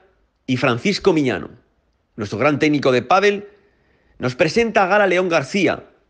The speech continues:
madrileña, cuarenta y seis años, gran tenista española durante muchísimos años.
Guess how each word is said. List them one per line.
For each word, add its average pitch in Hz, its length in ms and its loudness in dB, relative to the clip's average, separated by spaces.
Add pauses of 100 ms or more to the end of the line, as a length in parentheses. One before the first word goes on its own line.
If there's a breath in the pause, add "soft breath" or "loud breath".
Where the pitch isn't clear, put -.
(120)
madrileña, 143 680 0 (180)
cuarenta 160 340 2
y 165 60 0
seis 220 200 -4
años, 127 480 -4 (460)
gran 170 380 0
tenista 180 340 0
española 170 600 0 (340 loud breath)
durante 113 340 -4
muchísimos 117 560 -4
años. 135 420 -2